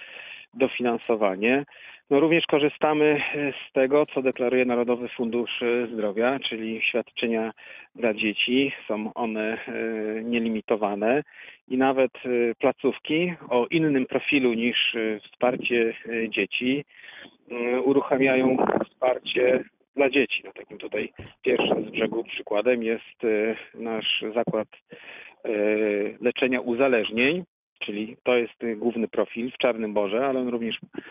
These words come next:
posiada poradnie w innych częściach województwa. No i biorąc pod uwagę te potrzeby, również zaczyna realizować wsparcie dla, e, pacjentów, e, dziecięcych. Więc to są te wszystkie obszary, które,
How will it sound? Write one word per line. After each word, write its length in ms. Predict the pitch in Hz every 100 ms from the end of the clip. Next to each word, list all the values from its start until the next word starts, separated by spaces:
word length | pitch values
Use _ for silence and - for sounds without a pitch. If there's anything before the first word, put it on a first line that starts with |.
| -
posiada 400 | - 113 117 110 101
poradnie 680 | - 117 113 110 104 104 107 - _
w 60 | 113
innych 440 | - 123 110 113
częściach 540 | - 113 104 113 110 113
województwa. 720 | 117 101 104 - - 131 165 - -
No 60 | -
i 40 |
biorąc 240 | 143 147 143
pod 120 | - 139
uwagę 300 | 131 131 135
te 140 | -
potrzeby, 500 | - - - 127 131
również 440 | 135 135 139 - - - - - -
zaczyna 480 | 123 - 127 131
realizować 800 | 131 - 123 120 120 117 120 123 - -
wsparcie 600 | _ 120 117 - 123 113 - _ -
dla, 580 | - - 117 113 117 117
e, 140 | - 107
pacjentów, 580 | - 107 117 110 120 107 -
e, 540 | 113 113 113 - -
dziecięcych. 680 | - - 175 120 - - - _ _ - - - _ _
Więc 200 | 113 110 - - -
to 120 | 127 -
są 140 | 113
te 100 | -
wszystkie 440 | - - - 131
obszary, 420 | 117 - 120 117 117
które, 400 | - 117 113